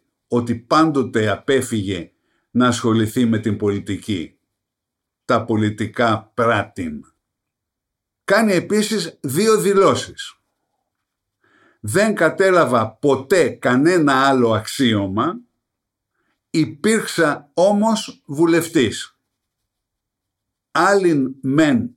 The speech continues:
αρχήν, ουδεμίαν πόποτε ήρξα εν τη πόλη, εβούλευσα δε". Αναγνωρίζει λοιπόν την αντίθεση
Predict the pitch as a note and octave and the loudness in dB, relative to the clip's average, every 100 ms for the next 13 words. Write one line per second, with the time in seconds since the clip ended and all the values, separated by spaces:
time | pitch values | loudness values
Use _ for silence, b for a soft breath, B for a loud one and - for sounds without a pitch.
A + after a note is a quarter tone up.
0 | _ A#2+ A#2 A2 - C#3+ C#3 D#3 F#3 _ | _ -4 -4 -6 -2 0 2 -2 -8 _
1 | _ D3+ C#3+ A#2 C#3 C#3+ E3 G#3 E3 A2+ | _ 0 0 2 2 2 0 0 2 0
2 | F#2 D#2+ _ _ _ _ F3+ F3 E3+ A#2 | -2 -8 _ _ _ _ 2 2 2 0
3 | G#2+ G#2 F2+ - - D3 C#3+ D3 - A2 | 0 -4 -6 -10 0 2 2 -2 -4 -4
4 | F2+ _ A#2+ G#2+ G#2+ F2+ - A2 F#2+ F2 | -4 _ -2 -2 -2 -8 -4 -2 -2 -2
5 | E2+ B2 G#3 - _ _ _ _ _ _ | -4 -6 -8 -14 _ _ _ _ _ _
6 | _ _ _ _ _ _ _ C#3 C3+ G#2+ | _ _ _ _ _ _ _ 0 0 0
7 | A2 G#3+ F3 A2+ G#2 - F#2+ E2+ - F2 | 2 2 4 2 -2 -6 -8 -10 -14 -6
8 | G#2 E2+ - _ _ _ _ _ _ _ | -4 -4 -10 _ _ _ _ _ _ _
9 | _ _ _ _ _ b b A#2+ B2+ C3 | _ _ _ _ _ b b 0 4 4
10 | A#2+ B2+ E3 G#3+ D#3+ B2+ A#2+ A#2+ A2+ A2 | 2 2 2 2 2 2 2 2 0 0
11 | C3 A#2+ A2+ A2+ F#3+ G3 B2+ G#2+ G#2+ D#2 | 2 2 2 2 2 0 -2 -6 -8 -12